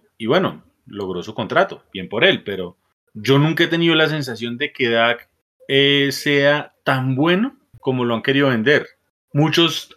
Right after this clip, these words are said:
hablan de él como si fuera élite, creo que nunca lo ha sido. Me parece que Dak es bueno, sí. Me parece que él puede ganarte juegos, sí,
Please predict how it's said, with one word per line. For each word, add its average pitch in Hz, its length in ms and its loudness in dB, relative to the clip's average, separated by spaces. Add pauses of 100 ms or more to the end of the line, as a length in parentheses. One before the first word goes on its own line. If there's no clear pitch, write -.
hablan 156 460 4
de 117 120 4
él 113 80 -2
como 139 220 -4
si 123 120 -8
fuera 110 300 -6
élite, 131 440 -6 (380)
creo 123 220 -2
que 131 120 0
nunca 123 320 0
lo 127 120 2
ha - 60 0
sido. 131 340 0 (380)
Me 120 160 0
parece 117 400 2
que 143 140 2
Dak 113 240 2
es 123 160 -2
bueno, 214 340 2
sí. - 480 -2 (340)
Me 123 80 -6
parece 120 380 0
que 170 80 0
él 131 140 -2
puede 156 200 6
ganarte 156 360 0
juegos, 180 400 -2
sí, 143 360 -2